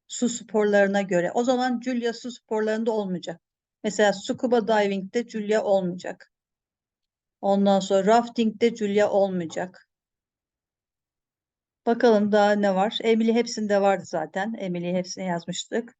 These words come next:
Julia bu çarpı koyduklarımızda yok. Rose finds cycling boring.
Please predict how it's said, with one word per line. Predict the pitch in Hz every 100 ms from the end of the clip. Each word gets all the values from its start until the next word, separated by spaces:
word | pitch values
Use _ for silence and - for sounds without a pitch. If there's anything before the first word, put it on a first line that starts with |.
| _ -
Julia | 214 202 214 202
bu | 202
çarpı | 196 190 190 190
koyduklarımızda | 202 185 185 185 175 170 180
yok. | 175 185 _ _ _ _ _ _ _ 240
Rose | 277 302 294 -
finds | 269 277 277 -
cycling | 262 269 262 254 247
boring. | 233 247 269 277 302